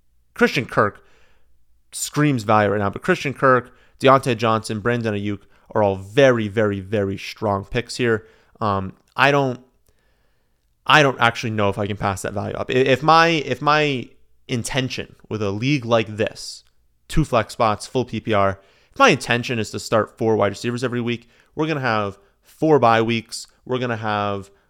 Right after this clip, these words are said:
four potential injuries. We're gonna have four potential bad matchups. You're going to be starting this fifth wide receiver a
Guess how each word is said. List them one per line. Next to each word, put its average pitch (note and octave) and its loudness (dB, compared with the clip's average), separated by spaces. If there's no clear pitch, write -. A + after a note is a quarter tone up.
four D3 2
potential B2 -4
injuries. A2 -4
We're G#2+ -10
gonna G#2+ -6
have G2+ -10
four D#3 -4
potential A#2+ -6
bad A2 0
matchups. G#2 -2
You're G3 8
going C#3 2
to B2 -8
be A2 -6
starting G2+ -2
this G2 -8
fifth - -4
wide G2+ -2
receiver A2+ -4
a A2 4